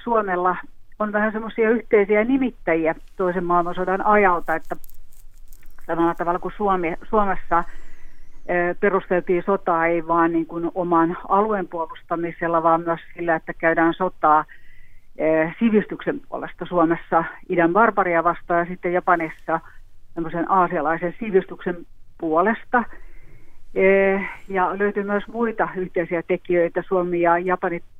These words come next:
elä-, eräällä tavalla tietysti olivat samalla akselivaltiopuolella, mutta, mu-, mutta myös eräänlaisia saarekkeita kulttuurisesti ja kielellisesti. Niin tällä perustelen sitten, sain kolmen kuukauden apurahan Tokioon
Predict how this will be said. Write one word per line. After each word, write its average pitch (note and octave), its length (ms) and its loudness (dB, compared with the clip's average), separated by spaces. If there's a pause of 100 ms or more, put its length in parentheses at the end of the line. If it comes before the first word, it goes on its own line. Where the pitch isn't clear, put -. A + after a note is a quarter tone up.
(120)
elä-, A#3 260 4
eräällä G#3+ 300 2
tavalla E3+ 400 0 (300)
tietysti F3 360 -6
olivat E3+ 300 -2
samalla F3 320 0 (220)
akselivaltiopuolella, G3 1120 4
mutta, F#3+ 340 0 (760)
mu-, F#3 480 0
mutta F3+ 360 2 (100)
myös F#3 240 0 (160)
eräänlaisia F#3 600 4
saarekkeita G3+ 920 2
kulttuurisesti F3+ 800 -6
ja E3+ 100 2
kielellisesti. E3+ 1040 -2 (720)
Niin E3+ 400 2
tällä G3 280 6
perustelen G3 640 0
sitten, E3 280 -10
sain F#3+ 220 -2
kolmen E3 320 -6
kuukauden E3+ 480 -4
apurahan E3 600 -2 (580)
Tokioon A3 680 2